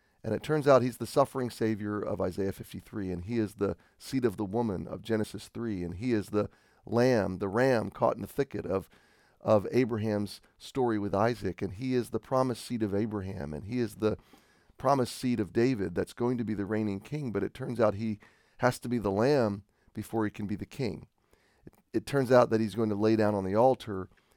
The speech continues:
and become the sacrifice for the sins not only of the nation, but for the sins of the world. And the kingdom that he's always been promising, and the king that he's always, uh, been promising,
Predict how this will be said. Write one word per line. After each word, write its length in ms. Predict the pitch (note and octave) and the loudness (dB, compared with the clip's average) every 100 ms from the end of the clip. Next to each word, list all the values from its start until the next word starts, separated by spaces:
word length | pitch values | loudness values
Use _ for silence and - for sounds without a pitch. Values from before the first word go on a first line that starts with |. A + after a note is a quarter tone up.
| - | -4
and 160 | A2+ | -2
become 360 | A2 - C#3 C3 | -2 -2 -2 -2
the 60 | G#2+ | 0
sacrifice 760 | A#2 G#2 G2 - F#2+ F#2 - - | 4 2 0 -4 -4 -4 -10 -16
for 120 | G#2 | -12
the 100 | F#2+ | -12
sins 380 | - C3+ A2+ G#2 | -6 -2 -2 2
not 180 | A#2+ B2+ | 2 2
only 200 | A#2 G#2 | 2 0
of 120 | F2+ | -2
the 60 | |
nation, 520 | F#2 C#3 D#3+ - F#2 F2 _ _ _ - | 0 2 2 -2 -8 -10 _ _ _ -6
but 140 | G#2 | -6
for 120 | - | -4
the 120 | G#2 G2+ | -6 -6
sins 280 | - A2 | -4 -4
of 120 | G2+ F#2+ | -4 -8
the 80 | |
world. 480 | F#2 B2+ A2+ F#2 - _ _ _ - | -4 -2 -2 -4 -10 _ _ _ 0
And 140 | B2 | 2
the 60 | A#2+ | 4
kingdom 440 | - G3 D#3+ C3 | 6 8 8 6
that 100 | A#2 | 4
he's 160 | A#2 C3 | 4 6
always 240 | D#3 C#3+ | 6 6
been 140 | B2+ | 0
promising, 580 | G#2+ F3 G3+ D#3 A#2 G#2 | 2 6 6 4 -2 -2
and 140 | G2+ G2+ | -2 -2
the 40 | |
king 280 | - F3+ D#3+ | -2 0 4
that 100 | A2+ | 2
he's 160 | G2+ | 4
always, 220 | B2+ C#3 G#2 - - _ _ _ - | 4 4 0 -18 -20 _ _ _ -2
uh, 80 | G#2+ | 0
been 180 | G2 A2 | 2 -2
promising, 600 | - D#3 D#3+ - A#2+ | 2 4 4 2 -2